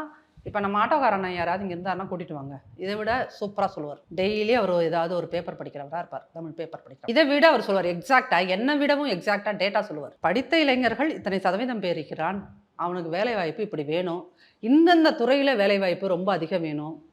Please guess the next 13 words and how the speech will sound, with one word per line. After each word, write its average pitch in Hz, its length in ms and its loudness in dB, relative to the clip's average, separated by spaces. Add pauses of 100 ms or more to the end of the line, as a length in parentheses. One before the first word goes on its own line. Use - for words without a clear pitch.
(100)
நம்ம 220 240 0
ஊர்ல 262 200 6
என்னன்னா, 196 320 -2
இன்னைக்கு 208 520 -4
நானூத்தம்பது, 185 720 -2
ஐந்நூறு 170 760 -4 (320)
என்ஜினியரிங் 214 440 0
காலேஜஸ் 180 360 0
இருக்கு, 269 260 -4
அதுல 175 220 -2
ஒரு 165 140 0
இருநூத்தம்பது 165 720 -2
காலேஜ்ல 180 440 -6